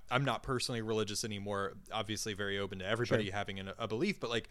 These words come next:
Speaker 1: that was something I grappled with, was, like, kind of confronting the adults in my life and being like, "Oh, I'm, I'm kinda curious, like, what,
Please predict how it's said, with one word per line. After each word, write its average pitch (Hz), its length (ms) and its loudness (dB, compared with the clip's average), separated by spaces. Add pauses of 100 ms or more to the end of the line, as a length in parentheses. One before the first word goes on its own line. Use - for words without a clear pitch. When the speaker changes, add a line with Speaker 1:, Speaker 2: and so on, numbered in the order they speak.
(120)
Speaker 1:
that 165 200 10
was 202 100 10
something 160 280 2
I 165 100 2
grappled 107 340 2
with, 98 200 -4
was, 107 160 -2
like, 95 180 -2 (320)
kind 117 240 0
of 113 140 2 (440)
confronting 120 680 2
the 110 340 0
adults 135 380 6
in 107 60 -4
my 95 120 0
life 85 360 -4
and 92 100 -6
being 87 160 -8
like, 92 180 -2
"Oh, 170 140 4
I'm, 104 320 4
I'm 104 140 -6
kinda 107 240 -4
curious, 104 280 -2
like, 104 120 -4
what, 104 200 0